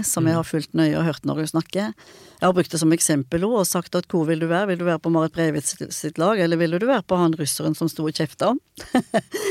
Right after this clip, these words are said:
Speaker 1: Ehm, men, men det er klart det må jo tilpasses de forskjellige stedene. Og så tror jeg også at det er en stor misforståelse at noen tenker at når du jobber styrkebasert, så er du bare glad.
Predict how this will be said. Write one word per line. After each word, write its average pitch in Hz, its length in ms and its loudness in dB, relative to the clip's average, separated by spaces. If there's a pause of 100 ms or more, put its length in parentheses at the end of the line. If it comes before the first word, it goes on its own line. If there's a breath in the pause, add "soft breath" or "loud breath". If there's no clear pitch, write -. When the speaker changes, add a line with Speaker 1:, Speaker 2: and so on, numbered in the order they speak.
(640 loud breath)
Speaker 1:
Ehm, 208 800 4
men, 233 300 2
men 233 220 0
det 233 100 0
er - 80 -12
klart 208 180 4
det 220 80 0
må 196 80 4
jo 220 80 2
tilpasses 190 840 0 (100)
de 175 160 0
forskjellige 165 480 2
stedene. 202 540 2 (240)
Og 190 80 0
så 226 100 0
tror 220 240 2
jeg 226 140 2
også 269 240 2
at - 80 -4
det 185 80 -4
er 202 80 0
en 202 80 0 (260)
stor - 300 -2
misforståelse 160 580 -2
at 190 80 -6
noen 185 260 0
tenker 185 300 -4
at 160 80 -6
når 160 80 -4
du 170 80 -4
jobber 175 160 -4
styrkebasert, 170 640 -6
så 180 80 -4
er 160 80 -4
du 147 80 -6
bare 151 160 -4
glad. 147 280 -4